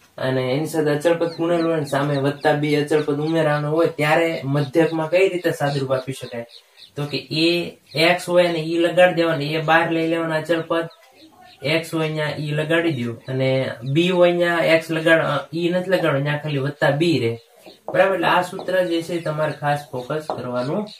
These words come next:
રહેશે. બરાબર, આને આધારે આપણે ઈ મેળવી શકીએ. એટલે સૌથી પહેલા તમારે, અ, મધ્યક જ મેળવવો પડે. મધ્યક કઈ રીતે મળે? તો કે અવલોકન અને એની સામે સંભાવના, એ તમામનો સરવાળો.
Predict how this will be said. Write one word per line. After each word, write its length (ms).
રહેશે. 500
બરાબર, 360
આને 240
આધારે 320
આપણે 280
ઈ 260
મેળવી 360
શકીએ. 320
એટલે 140
સૌથી 420
પહેલા 280
તમારે, 680
અ, 80
મધ્યક 560
જ 120
મેળવવો 360
પડે. 200
મધ્યક 440
કઈ 140
રીતે 240
મળે? 340
તો 140
કે 100
અવલોકન 680
અને 220
એની 140
સામે 320
સંભાવના, 680
એ 60
તમામનો 600
સરવાળો. 580